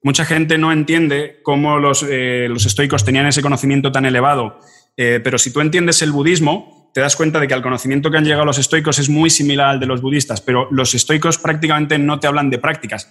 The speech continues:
Por supuesto que te hablan de algunas prácticas, pero las prácticas más elevadas las han capado. Literalmente las han cortado de raíz y no te cuentan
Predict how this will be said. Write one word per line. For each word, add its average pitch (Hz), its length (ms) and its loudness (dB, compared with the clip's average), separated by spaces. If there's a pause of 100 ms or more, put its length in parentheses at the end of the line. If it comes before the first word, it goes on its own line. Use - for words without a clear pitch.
(120)
Por 117 120 -2
supuesto 131 420 -2
que 120 80 -2
te 110 80 -2
hablan 123 160 0
de 123 60 0
algunas 131 260 0
prácticas, 170 880 -4
pero 131 160 0
las 127 140 -2
prácticas 160 400 -2
más 170 240 0
elevadas 151 680 -2
las 127 180 0
han 175 280 -2
capado. 117 600 -2
Literalmente 175 840 0
las 127 200 -2
han 165 160 0
cortado 147 600 0 (220)
de 135 160 0
raíz 131 440 0
y 143 100 2
no 156 180 0
te 151 160 -4
cuentan 156 500 -2